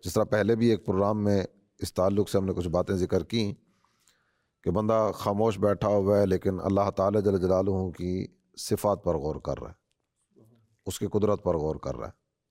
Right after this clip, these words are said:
نیکی کی دعوت کو عام کرنے والے کاموں پر غور کر رہا ہے، مساجد و مدارس کی نظام کی بہتری پر غور کرتا چلا جا رہا ہے،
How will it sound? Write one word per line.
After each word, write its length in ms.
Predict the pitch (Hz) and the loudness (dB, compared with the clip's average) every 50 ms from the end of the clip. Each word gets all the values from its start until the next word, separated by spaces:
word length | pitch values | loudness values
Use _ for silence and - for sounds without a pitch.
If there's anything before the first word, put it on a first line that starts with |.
| _ _ _ _ _ _ _ _ _ _ _ _ _ _ - | _ _ _ _ _ _ _ _ _ _ _ _ _ _ -2
نیکی 240 | 101 107 101 110 | -2 0 0 0
کی 80 | 107 113 | 0 2
دعوت 300 | 98 107 101 101 98 - | 2 4 4 2 2 0
کو 100 | - 85 | 0 0
عام 180 | 90 90 90 - | 0 0 0 0
کرنے 240 | 95 95 92 101 | -2 0 0 0
والے 220 | 101 98 101 95 92 | 2 2 2 0 2
کاموں 260 | - 98 98 95 92 | 0 0 0 0 -2
پر 120 | 87 98 | 0 -2
غور 220 | 90 87 90 90 85 | -2 0 -2 -2 -4
کر 220 | 82 - 87 85 | -4 -4 -4 -4
رہا 80 | - - | -4 -8
ہے، 120 | - - _ _ _ _ _ _ _ _ _ _ _ _ _ _ _ _ _ | -10 -10 _ _ _ _ _ _ _ _ _ _ _ _ _ _ _ _ _
مساجد 400 | - 87 - - 110 110 110 107 | -4 -4 0 0 0 0 2 2
و 60 | 113 113 | 2 2
مدارس 440 | 107 101 87 98 101 104 101 85 | 2 2 2 2 2 2 2 0
کی 360 | - - 101 98 98 95 95 98 - _ _ _ _ _ _ _ _ _ _ _ _ _ _ _ _ _ | -2 -2 0 0 0 0 -4 -6 -12 _ _ _ _ _ _ _ _ _ _ _ _ _ _ _ _ _
نظام 460 | - 90 101 95 82 98 101 107 107 98 | -2 0 0 2 2 2 0 0 -2 -4
کی 160 | 87 - 92 | -4 -4 -6
بہتری 480 | 78 73 92 92 82 - - 107 117 | -2 0 0 0 0 0 0 0 0
پر 140 | 104 - 107 | 0 2 0
غور 200 | 107 101 101 101 | 2 2 2 0
کرتا 340 | 98 - 98 92 - - 92 | 0 0 -2 -2 0 -2 -2
چلا 220 | - 92 90 90 | 0 0 0 0
جا 220 | 90 90 87 85 85 | 0 0 0 0 -2
رہا 60 | 90 | -2
ہے، 60 | 104 | -4